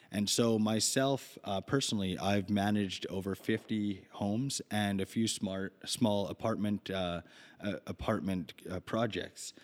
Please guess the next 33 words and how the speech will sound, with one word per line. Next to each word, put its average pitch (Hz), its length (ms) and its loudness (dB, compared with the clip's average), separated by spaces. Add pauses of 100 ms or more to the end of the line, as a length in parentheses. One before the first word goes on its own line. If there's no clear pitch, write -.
(280)
And 107 320 4
throughout 143 520 4
that, 98 280 4
I 104 120 4
really 123 340 6
learned 104 500 2
all 107 220 0
of 98 160 -6
the 95 340 0
ups - 300 -6
and 95 100 -4
downs 95 320 -2
of 87 80 -6
real 95 160 0
estate. 95 420 -2
I 92 100 -2
really 104 320 4
learned 95 440 -2 (340)
what 110 160 4
it's 107 280 -2
like 101 260 0
to 104 120 -6
take - 460 -2 (200)
the 95 160 -2
vision 101 760 2 (400)
of 95 320 -2
building 104 420 0
a, 92 200 -2 (140)
a 92 160 -6
custom 113 480 -2
home 92 500 -4 (220)
from, 95 240 -2
uh, 90 240 0